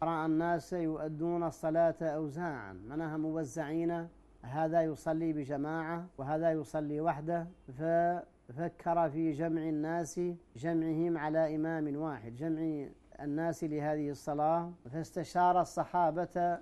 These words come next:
رضوان الله عليهم، فوافقوا على ذلك، فكان إجماعا منهم. وعندها، آه،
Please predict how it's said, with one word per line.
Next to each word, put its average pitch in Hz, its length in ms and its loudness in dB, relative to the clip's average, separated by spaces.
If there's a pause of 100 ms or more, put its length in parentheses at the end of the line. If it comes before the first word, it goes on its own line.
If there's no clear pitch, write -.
(140)
رضوان 165 320 0
الله 156 380 2
عليهم، 123 420 -2 (220)
فوافقوا 165 1400 2
على 151 220 2
ذلك، 160 520 2
فكان 160 420 -4
إجماعا 156 680 -4
منهم. 135 640 -4 (320)
وعندها، 170 880 2 (220)
آه، 151 420 0